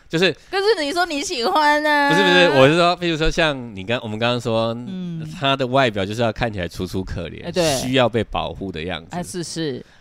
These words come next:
Speaker 1: 啊，可是然后男生也会想要保护他吗？
Speaker 2: 哎，是，是，是。
Speaker 1: 啊，所以那个，那这样，他那个大和福子的女性，
Speaker 2: 嗯。
Speaker 1: 她也要表现出，那我要让你保护的样子吗？
Speaker 2: そうだよ。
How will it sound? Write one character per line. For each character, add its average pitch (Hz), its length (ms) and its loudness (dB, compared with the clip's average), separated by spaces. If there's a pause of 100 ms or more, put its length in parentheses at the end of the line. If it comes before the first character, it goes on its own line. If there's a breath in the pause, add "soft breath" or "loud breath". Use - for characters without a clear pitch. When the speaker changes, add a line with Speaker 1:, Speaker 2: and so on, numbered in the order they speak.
(140 loud breath)
Speaker 1:
啊， 147 100 -2
可 131 120 -4
是 143 220 -4
然 117 160 2
后 131 100 2
男 113 240 -2
生 123 200 -4
也 95 140 -6
会 107 140 -2
想 98 140 -8
要 95 120 -4
保 85 160 -10
护 87 160 -12
他 82 220 -14
吗？ 85 200 -18 (100)
Speaker 2:
哎， 185 140 -6
是， 170 160 -14
是， 156 180 -12
是。 135 300 -10 (140)
Speaker 1:
啊， 135 80 -6
所 165 100 2
以 147 160 2 (120)
那 143 120 -2
个， 127 140 0
那 131 160 0
这 131 120 -2
样， 117 260 -2
他 123 480 -2
那 139 80 -2
个 120 80 -2
大 131 240 0
和 98 180 -2
福 95 240 -12
子 101 140 -18
的 87 120 -8
女 87 240 -12
性， 87 420 -12
Speaker 2:
嗯。 185 260 -6
Speaker 1:
她 123 480 -4 (1200)
也 107 220 -2
要 127 180 2
表 90 260 -4
现 107 240 -6
出， 95 340 -10 (180)
那 123 140 -8 (140)
我 85 880 -12
要 110 160 0
让 101 180 -6
你 87 120 -10
保 - 240 -12
护 95 120 -12
的 82 120 -12
样 82 200 -12
子 - 140 -20
吗？ 78 60 -20 (100)
Speaker 2:
そ 269 160 4
う - 20 2
だ 175 100 -6
よ。 262 280 -4